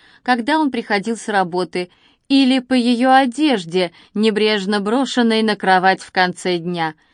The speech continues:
И утро. По утрам, когда Кришнану приходится рано вставать, чтобы идти на операцию, он собирается, а его взгляд постоянно падает на пустую половину кровати,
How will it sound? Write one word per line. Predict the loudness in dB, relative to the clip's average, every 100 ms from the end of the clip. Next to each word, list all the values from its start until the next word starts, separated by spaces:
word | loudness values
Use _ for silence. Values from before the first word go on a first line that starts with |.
| _ _ _
И | -4 -2 -4 -6
утро. | -4 -4 -2 -2 -2 -4 _ _ _ 0
По | 2
утрам, | 2 2 2 2
когда | 2 0 2 0
Кришнану | 2 -4 -4 -4 -2 -2
приходится | -4 -6 -2 -2 -2 -4 -2
рано | 0 0 0
вставать, | -2 0 0 -2 -6
чтобы | -8 -4 -2 -2
идти | -4 -4
на | -2
операцию, | -2 -4 -4 -4 -4 -4 -4 -8 _ _ _
он | 0 0
собирается, | 0 -2 0 2 2 0 -4 -6 -6 -8 _ -2
а | 0
его | 2 0
взгляд | -2 -2 0 -2
постоянно | -2 -8 -2 -2 2 0 0 0
падает | 0 0 0 -2
на | -4 -8
пустую | -8 -10 -6 -4 -4
половину | -2 0 2 0 -4
кровати, | -2 -2 -2 -4 -6 -10